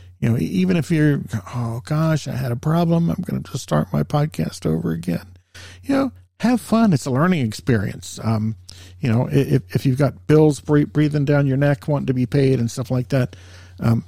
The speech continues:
you know, I don't know, maybe you can't have fun with that, but, you know, you, you gotta, you gotta get your fun where you can. The next, uh, section that I have on my checklist is the upload section. You know, upload the episode artwork,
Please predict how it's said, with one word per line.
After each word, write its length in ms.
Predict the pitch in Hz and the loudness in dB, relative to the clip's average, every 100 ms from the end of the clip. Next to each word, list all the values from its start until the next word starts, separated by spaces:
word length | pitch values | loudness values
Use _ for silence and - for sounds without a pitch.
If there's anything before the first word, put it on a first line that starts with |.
| - | -2
you 60 | |
know, 100 | 131 | 0
I 40 | 120 | 2
don't 120 | 101 | 0
know, 180 | 95 98 - | -4 -8 -6
maybe 180 | 123 110 | -2 0
you 60 | 98 | -2
can't 180 | 107 | -4
have 160 | 104 110 | -6 -4
fun 200 | 107 101 | -4 -4
with 80 | 110 | -6
that, 160 | 98 - | -6 -4
but, 180 | 113 104 - _ | -4 -4 -8 _
you 120 | 110 | -6
know, 100 | 107 107 113 | -6 -8 -8
you, 80 | 120 - | -10 -6
you 80 | 135 | -2
gotta, 260 | 147 127 - | -2 -2 -4
you 160 | 123 127 | -6 -4
gotta 160 | 123 | -2
get 240 | 117 131 120 | -4 -6 -6
your 60 | |
fun 240 | - 123 110 | -4 -2 -2
where 100 | 104 | -4
you 100 | 90 | -6
can. 260 | 110 - - - - - - - - - - - | -8 -10 -16 -20 -20 -20 -20 -20 -20 -20 -14 0
The 100 | 165 | 2
next, 520 | 185 185 - - - | 2 -2 -12 -14 -8
uh, 280 | - 156 151 | -2 2 2
section 400 | 139 - 165 185 | 0 -4 -4 0
that 120 | 170 156 | 2 2
I 80 | |
have 260 | 156 165 160 | 2 2 2
on 120 | 156 | 2
my 80 | 147 | 2
checklist 500 | - 165 - 156 - | 0 -2 0 0 0
is 120 | 123 | -6
the 120 | 123 - - | -6 -10 -8
upload 580 | - - 123 127 110 95 | -6 2 4 4 4 0
section. 720 | - 110 - - 110 107 104 - _ _ _ | -6 -8 -6 -4 -2 -2 -6 -14 _ _ _
You 80 | 117 | -2
know, 160 | 117 117 - _ - | -2 -4 -14 _ -10
upload 380 | 135 - 123 120 | -6 0 2 4
the 120 | 120 | 2
episode 300 | 120 - 117 | 0 0 2
artwork, 540 | 123 131 139 135 - | 2 4 4 4 0